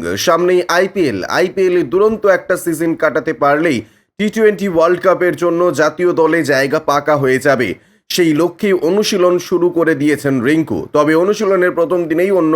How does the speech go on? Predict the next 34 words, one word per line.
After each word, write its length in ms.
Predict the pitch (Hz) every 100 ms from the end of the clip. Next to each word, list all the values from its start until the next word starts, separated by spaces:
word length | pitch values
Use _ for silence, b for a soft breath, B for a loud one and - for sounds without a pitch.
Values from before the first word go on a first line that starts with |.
| 156 135
কারণে 240 | 156 180
শিরোনামে 500 | 175 160 160 156 151 143
উঠে 220 | 139 147 131 135
এলেন 180 | 180 165
বিধ্বংসী 640 | 156 117 160 180 165 165 -
এই 160 | 139 120
ব্যাটার। 380 | 135 131 110 80 b b b _
কেকেআর 420 | 185 196 226 220 190
ক্যাম্পে 340 | 185 180 175 185
ব্যাট 320 | 123 147 151 -
করার 280 | 156 147 143 143
সময় 260 | 147 170 196 156
রিঙ্কু 280 | 170 165 135 110
জোরালো 360 | 185 196 190 180
শটে 380 | - 160 135 170 151
আঘাত 240 | 147 151 143
হেনেছিল 380 | 139 156 160 156 110
মাঠে 340 | 110 135 160 147
হাজির 320 | 135 131 151
থাকা 260 | 160 139 113 98 B B 135 156
এক 100 | 156 131
বালকের 440 | 143 170 180 175 151 147
কপালে। 340 | 135 127 90 85 _
পরে 180 | 143 151 147
রিঙ্কু 240 | 185 190 196
সেই 220 | 185 165
বালকের 420 | 143 156 175 170 147
সঙ্গে 240 | 160 151 143
সাক্ষাৎ 340 | 156 131 156 135
করে 200 | 143 160 180
আঘাতের 420 | 139 135 151 131
বিষয়ে 360 | 131 147 147 143
খোঁজ 160 | 156 151
খবর 260 | - 135